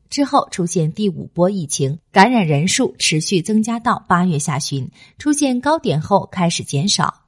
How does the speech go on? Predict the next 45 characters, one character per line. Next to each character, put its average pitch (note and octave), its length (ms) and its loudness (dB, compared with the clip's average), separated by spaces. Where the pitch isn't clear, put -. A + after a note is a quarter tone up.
直 C#3 180 0
到 D#3+ 160 -2
现 D3+ 240 -4
在。 D#3+ 260 -4
另 A#3 160 0
外， A3 180 4
按 A3+ 200 2
照 A3 240 2
两 F3 240 2
个 F#3 80 -2
月 G#3+ 300 4
增 C#4+ 260 -8
减 D3+ 200 -2
周 G3 200 0
期 G3+ 160 -4
的 E3 100 0
说 D3+ 180 -2
法， - 300 -4
季 D#4 180 2
节 D#3+ 280 4
是 F3 180 0
一 D#3+ 80 -2
个 E3 240 0
重 G#3+ 220 2
要 D3 100 0
因 D#3+ 220 0
素。 - 320 -8
日 D4+ 260 2
美 D3+ 320 0
德 D#3 260 -2
三 C4+ 340 -2
国 D3+ 360 2
都 F#3 140 4
是 E3 260 0
夏 G#3 280 -2
季 - 260 -6
和 D3 200 -2
冬 G3 240 0
季 G3 140 -2
疫 D#3+ 160 -4
情 C#3+ 340 -6
比 C#3 140 -4
较 C#3 160 -2
严 C3 240 -2
重。 E3 260 0